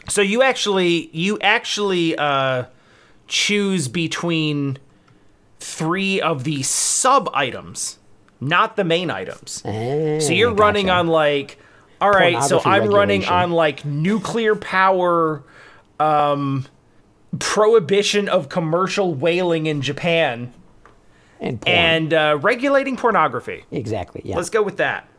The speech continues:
Speaker 2: Yeah. Yeah, that seems like a, <laughs> that seems like a solid platform. <laughs>
Speaker 1: Yeah.
Speaker 2: For Dukakis. <laughs>
Speaker 1: Exactly. So I'm like, "All right, so I've given a speech on my issues."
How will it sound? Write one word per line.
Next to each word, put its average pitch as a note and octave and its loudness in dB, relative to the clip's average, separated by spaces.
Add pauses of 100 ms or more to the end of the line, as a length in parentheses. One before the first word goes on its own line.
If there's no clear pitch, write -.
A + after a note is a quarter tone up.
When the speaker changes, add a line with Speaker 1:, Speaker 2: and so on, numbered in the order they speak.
Speaker 2:
Yeah. - -8 (1300)
Yeah, G#3+ -4
that E3 -2
seems E3+ -2
like D3+ 0
a, C#3 -2
<laughs> - -16
that - -6
seems - -14
like A3+ -4
a F#3+ -4
solid C3+ -4
platform. - -8 (320)
<laughs> A#3+ -6 (180)
Speaker 1:
Yeah. - 4
Speaker 2:
For - -6
Dukakis. - -8 (160)
<laughs> - -6 (260)
Speaker 1:
Exactly. G3+ 0 (840)
So G#3 2
I'm G#3 4
like, G#3 2
"All C#4 4
right, B3 2
so A#3 2
I've A3+ 4
given C4+ 0
a A#3+ 2
speech - -2
on A#3 2
my G#3+ 4
issues." E3+ 0